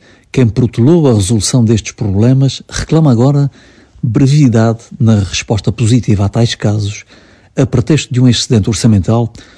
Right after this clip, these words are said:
seguramente irrepetível e, portanto, não estrutural para acomodar o impacto orçamental de quanto importa reparar sem a devida gradualidade. Mas a reivindicação vai subir de tom, tornar-se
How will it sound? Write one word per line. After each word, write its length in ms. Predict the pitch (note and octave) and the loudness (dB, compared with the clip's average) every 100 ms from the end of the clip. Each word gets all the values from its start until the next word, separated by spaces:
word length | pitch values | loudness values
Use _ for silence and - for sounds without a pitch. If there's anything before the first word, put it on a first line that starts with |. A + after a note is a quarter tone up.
| _ | _
seguramente 580 | - - B2 A#2 G2+ - | -4 0 2 2 2 0
irrepetível 760 | B2 - - - A#2+ G#2+ A2 - - | -2 -2 -6 0 2 0 -2 -6 -4
e, 80 | B2 | -4
portanto, 560 | A#2 G2+ A#2 A2 - _ - - - - | -2 0 0 0 -4 _ -20 -20 -10 0
não 200 | C3 A2+ | 2 4
estrutural 680 | - A#2+ G2+ A#2+ G#2+ A2+ G#2 - | 2 -2 -2 -2 0 0 -2 -4
para 140 | C3 B2 | -2 0
acomodar 440 | A#2+ G#2 G#2 G#2 | 0 0 2 2
o 80 | A2 | 2
impacto 420 | G#2 A2 F#2+ - | 0 -2 -6 -6
orçamental 680 | A2 C3 A2 F#2+ A2 A2 - - - _ _ | -4 0 0 2 0 -2 -4 -14 -20 _ _
de 160 | - A2 | -4 -2
quanto 400 | - C3+ A#2 B2 | 0 2 2 2
importa 440 | G#2+ - G2+ - | 0 0 -4 -2
reparar 680 | G#2 G2+ A2 G2+ A2 A2+ - _ - | -4 -2 -2 0 0 0 -6 _ -6
sem 260 | - B2+ | 0 2
a 40 | A#2 | 2
devida 360 | F#2+ G2+ G#2+ | 0 0 0
gradualidade. 720 | G2+ A2 G#2 A#2 G#2 F#2+ - - _ _ _ _ _ _ - | 0 0 2 2 2 -2 -8 -20 _ _ _ _ _ _ -4
Mas 160 | C3+ B2 | 0 2
a 40 | |
reivindicação 520 | E3 E3+ D#3+ C3+ D3+ | 2 4 2 0 0
vai 140 | A#2+ B2+ | 0 0
subir 360 | - B2 B2 | 0 0 2
de 120 | A#2 - | 0 -4
tom, 280 | - G#2 F#2+ _ _ - | -4 -4 -6 _ _ -6
tornar-se 560 | A#2+ A2+ G#2 - - | 0 0 0 -2 -10